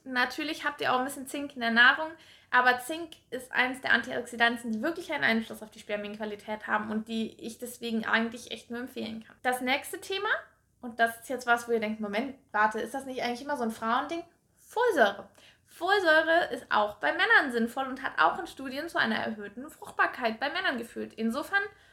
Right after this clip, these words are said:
ruhig die vierhundert Mikrogramm Folsäure auch für Männer. Ist übrigens ganz interessant,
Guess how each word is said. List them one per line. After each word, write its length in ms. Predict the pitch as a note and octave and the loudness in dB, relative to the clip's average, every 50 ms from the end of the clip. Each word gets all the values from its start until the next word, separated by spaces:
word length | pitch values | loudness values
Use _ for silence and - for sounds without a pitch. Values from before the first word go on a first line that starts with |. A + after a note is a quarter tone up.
| _ _ _ _ _ _ _ - - | _ _ _ _ _ _ _ -10 -2
ruhig 240 | - F4+ G#4+ G#4 - - | 2 2 2 2 0 -6
die 100 | F4 F4 | -6 -4
vierhundert 460 | - E4 D4 C#4+ D4+ D4 D4+ D#4 - | -2 2 2 2 4 4 2 2 2
Mikrogramm 480 | C4+ C#4 - - D#4+ C#4+ C#4 C#4+ C#4+ C#4+ | 0 -6 -4 -4 -4 0 0 0 0 0
Folsäure 640 | - B3+ B3 A#3+ A#3 A#3 A#3 A#3+ A#3+ B3 C4+ - - - - G#3 | -2 -2 -2 0 2 2 2 2 2 0 -2 -2 0 2 2 2
auch 220 | G#3+ A#3 - - | 2 2 -2 -6
für 140 | - E4 D#4 | -4 -2 -2
Männer. 280 | C4+ C4+ C4 - - - - _ _ _ _ _ _ _ _ _ _ _ _ | 0 0 0 0 0 -2 -4 _ _ _ _ _ _ _ _ _ _ _ _
Ist 120 | - - | -8 -6
übrigens 340 | E4+ E4 D#4+ D4 C#4+ C#4 - | -6 -4 -4 -6 -6 -8 -6
ganz 220 | - C#4 D4 - | -6 -6 -6 -4
interessant, 560 | C4+ B3 B3 A3+ - D4+ - A#3+ D4+ G4+ - | -8 -10 -10 -6 -2 -2 -2 0 -2 -6 -10